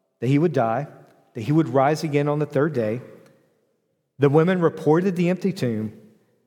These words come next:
And then it says that to the disciples, when they heard this, that it seemed like an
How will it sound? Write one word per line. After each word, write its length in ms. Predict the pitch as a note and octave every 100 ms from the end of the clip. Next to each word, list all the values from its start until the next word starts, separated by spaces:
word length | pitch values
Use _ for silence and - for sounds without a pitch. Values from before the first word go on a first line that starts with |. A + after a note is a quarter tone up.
| _ _ _ _
And 100 | C#3+
then 140 | F3 D#3+
it 60 |
says 560 | - G3+ G#3 D#3+ D3 -
that 200 | C3+ -
to 180 | G#3+ C4
the 100 | C#4+
disciples, 800 | B3 - A#3+ B3+ - C3 B2+ -
when 80 | F3+
they 140 | G3
heard 320 | F3 C#4 C#4
this, 420 | C3+ A2+ A2 - - - _ _ _ _ _ _ _ _ _ _
that 140 | C#3+ D3
it 100 | C#3+
seemed 380 | - G3+ A3+ G3
like 200 | F3
an 140 | E3